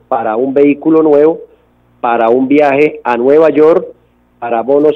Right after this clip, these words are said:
para bicicleta y computadores. Eso para nuestros compradores, para nuestros loteros. Adicionalmente tenemos un incentivo de mil pesos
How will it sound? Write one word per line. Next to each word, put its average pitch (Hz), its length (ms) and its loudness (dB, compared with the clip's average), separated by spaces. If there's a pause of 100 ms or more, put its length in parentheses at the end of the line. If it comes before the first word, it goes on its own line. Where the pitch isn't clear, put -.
(140)
para 120 240 0
bicicleta 151 880 -2 (100)
y 185 140 -2
computadores. 165 840 2 (240)
Eso 127 260 -2
para 113 240 -4
nuestros 143 560 0
compradores, 156 680 0 (480)
para 117 200 -2
nuestros 117 400 -2
loteros. 143 560 0 (400)
Adicionalmente 123 800 0
tenemos 123 440 0 (300)
un 160 220 0
incentivo 160 800 0
de 117 180 -2
mil 147 460 0 (260)
pesos 143 400 0